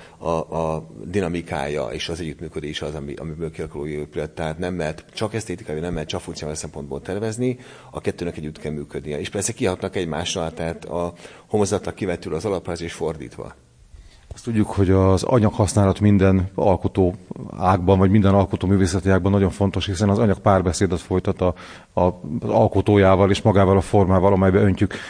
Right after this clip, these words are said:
Speaker 2: Azzal együtt, hogy így számítógépes tervezésről is beszélünk, vagy ebben a korszakban élünk, az anyaghasználat is jelentősen megváltozott mondjuk a száz évvel ezelőtti épületek, ö, anyaghasználatához képest.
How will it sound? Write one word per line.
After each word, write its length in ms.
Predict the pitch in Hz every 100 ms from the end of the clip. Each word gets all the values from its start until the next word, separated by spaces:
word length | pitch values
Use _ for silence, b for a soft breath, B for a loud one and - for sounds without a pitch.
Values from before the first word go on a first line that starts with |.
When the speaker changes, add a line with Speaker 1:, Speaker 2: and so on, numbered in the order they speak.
| B
Speaker 2:
Azzal 300 | B 107 113
együtt, 180 | 107 104
hogy 140 | 110 101
így 80 |
számítógépes 680 | - 120 110 101 104 98 98
tervezésről 720 | - 107 95 92 92 95 101 98
is 120 | 90
beszélünk, 400 | 98 - 104 90
vagy 100 | 101
ebben 180 | 95 95
a 100 | -
korszakban 520 | 110 92 117 92 95
élünk, 220 | 92 92
az 80 | 98
anyaghasználat 640 | 117 101 - 92 95 90
is 120 | 98
jelentősen 440 | 101 92 87 92 98
megváltozott 580 | 90 85 85 - 87 -
mondjuk 220 | 90 82
a 60 |
száz 260 | 82 92 78
évvel 200 | 80 85
ezelőtti 460 | 85 85 82 95 - B B B B
épületek, 560 | - 101 95 95 101 -
ö, 220 | 104 98
anyaghasználatához 800 | 104 95 - 92 104 98 104 95
képest. 440 | - 104 104 -